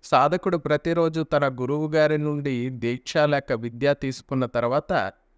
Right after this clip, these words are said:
ధ్యానం, ఆరాధన, జపం, తపస్సు మొదలైనవి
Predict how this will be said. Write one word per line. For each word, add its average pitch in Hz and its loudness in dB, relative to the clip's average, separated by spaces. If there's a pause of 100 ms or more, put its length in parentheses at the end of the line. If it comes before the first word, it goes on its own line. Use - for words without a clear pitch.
(200)
ధ్యానం, 139 0 (400)
ఆరాధన, 147 0 (320)
జపం, 117 -2 (300)
తపస్సు - -2
మొదలైనవి 139 -2